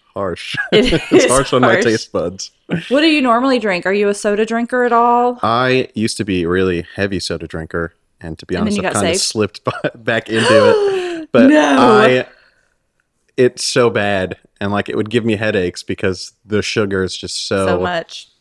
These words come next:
Speaker 1: Um, I, I don't think I have a specific drink. I really love ginger beer. Like, really love ginger beer.
Speaker 2: Really love ginger beer.
Speaker 1: Really love
Speaker 2: That's
Speaker 1: it.
Speaker 2: your thing.
Speaker 1: Yeah.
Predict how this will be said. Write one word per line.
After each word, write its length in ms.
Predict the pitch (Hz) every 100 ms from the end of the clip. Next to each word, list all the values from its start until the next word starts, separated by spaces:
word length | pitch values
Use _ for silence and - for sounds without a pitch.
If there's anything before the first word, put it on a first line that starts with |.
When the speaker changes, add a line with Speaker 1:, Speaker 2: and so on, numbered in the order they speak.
| _ _
Speaker 1:
Um, 460 | - 90 87 85 85 _
I, 300 | 90 104 110 - _ _ -
I 40 |
don't 140 | 113 110
think 100 | 107
I 60 |
have 140 | 95 90
a 20 |
specific 460 | - - - 90 - _ _
drink. 320 | - 87 - -
I 60 |
really 220 | 98 107
love 180 | 95 87
ginger 300 | - 82 78
beer. 300 | 78 76 76 _ _
Like, 240 | 82 82 - _ _ -
really 300 | 82 80 76
love 160 | 65
ginger 240 | - - 196
beer. 100 | 208
Speaker 2:
Really 320 | 214 208 196
love 220 | 185 185
ginger 320 | 180 175 175
beer. 280 | 165 160 165 156
Speaker 1:
Really 220 | 160 156
love 120 | - 170
Speaker 2:
That's 160 | -
Speaker 1:
it. 20 |
Speaker 2:
your 80 | 175
thing. 380 | - 170 147 180 _
Speaker 1:
Yeah. 200 | 175 -